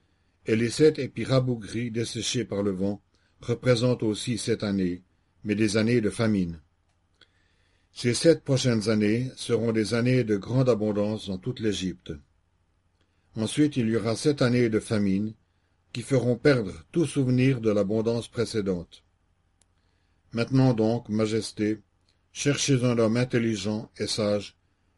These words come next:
et donnez-lui autorité sur l'Égypte. Nommez aussi des commissaires chargés de prélever un cinquième des récoltes du pays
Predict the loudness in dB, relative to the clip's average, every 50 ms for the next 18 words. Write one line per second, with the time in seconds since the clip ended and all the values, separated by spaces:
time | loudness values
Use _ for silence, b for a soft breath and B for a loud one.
0 | _ _ _ -4 -2 2 4 4 4 4 4 2 4 4 4 4 4 4 2 0
1 | 0 0 -2 -2 -2 -4 -4 -4 -4 -4 -2 -2 -2 -2 -4 -4 -6 -8 -8 -12
2 | -20 -20 _ _ _ _ _ _ _ _ _ _ _ _ _ _ _ _ _ -6
3 | 0 2 4 6 8 8 8 6 4 2 2 2 2 4 4 4 2 -2 0 0
4 | 2 2 2 0 -2 0 2 2 2 2 0 -4 -4 -2 -2 -2 -2 0 0 0
5 | 0 0 0 -4 -2 0 0 2 2 2 0 -2 -2 -2 -2 -2 -2 -2 0 -2
6 | -2 -2 -2 -2 -2 -2 -2 -2 -2 -2 -2 -2 -2 -2 -2 -2 -2 -2 -4 -8
7 | -14 -12 -10 -6 -2 0 2 2 2 0 -2 -4